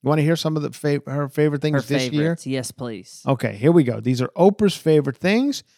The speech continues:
Speaker 1: Let me just give you a little backstory for those of you who don't know. Maybe you're not keeping up. Uh, this has been a year,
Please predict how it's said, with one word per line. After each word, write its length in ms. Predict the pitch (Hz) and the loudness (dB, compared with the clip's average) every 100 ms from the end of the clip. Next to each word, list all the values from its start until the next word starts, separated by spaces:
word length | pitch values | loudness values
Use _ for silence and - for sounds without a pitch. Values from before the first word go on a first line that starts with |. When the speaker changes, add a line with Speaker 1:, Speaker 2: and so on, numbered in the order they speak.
| _ - | _ -2
Speaker 1:
Let 80 | |
me 60 | 165 | -2
just 140 | 151 | 0
give 120 | 165 147 | 0 2
you 80 | |
a 40 | 139 | 2
little 120 | 127 | 0
backstory 720 | 117 143 165 - - 190 196 | 0 0 0 -2 0 2 2
for 100 | 165 | 0
those 180 | 139 135 | 0 2
of 60 | 131 | 2
you 60 | |
who 60 | 123 | 2
don't 180 | 135 160 | 2 0
know. 160 | 165 | 0
Maybe 200 | 156 131 | 0 0
you're 80 | 123 | 0
not 140 | 120 | -2
keeping 240 | - 120 127 | -6 -6 -2
up. 220 | 175 - _ _ _ _ _ _ | -2 -4 _ _ _ _ _ _
Uh, 460 | 139 139 135 135 131 | 0 2 2 2 0
this 280 | 147 190 - | 0 0 2
has 240 | 185 147 | 0 0
been 300 | - 147 147 | 0 2 2
a 60 | 131 | -2
year, 480 | 127 131 120 107 | 0 0 0 -2